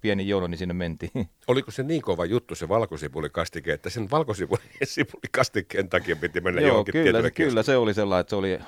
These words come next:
Speaker 1: aikoina, aika muistan vielä, että se oli se valkosipulikastike oli sellainen, että sitä ei, mun mielestä sitä ei kyllä siihen aikaan, ehkä jo-, jokunen muukin ihminen varmaan muistaa sen vielä, mutta tota, se oli se juttu siinä, että se valkkarikastike oli se,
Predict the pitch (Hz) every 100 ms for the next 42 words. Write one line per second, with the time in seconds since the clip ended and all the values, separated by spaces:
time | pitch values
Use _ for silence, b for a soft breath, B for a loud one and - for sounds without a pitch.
0 | - 101 95 90 87 85 - - 98 92
1 | 110 98 90 85 85 82 92 92 90 95
2 | 98 85 80 82 95 87 82 80 80 87
3 | 80 78 95 90 87 - B B - 117
4 | 92 82 98 101 98 101 101 90 101 87
5 | 85 - 87 80 b b b b b b
6 | b b _ 95 - 101 117 - 123 113
7 | 107 107 104 113 101 101 95 92 92 95
8 | 92 95 98 90 - 80 85 85 87 85
9 | 85 - 82 80 87 82 85 - B B
10 | B B - 87 92 92 95 98 - 85
11 | 85 78 92 92 85 85 82 85 85 82
12 | 82 90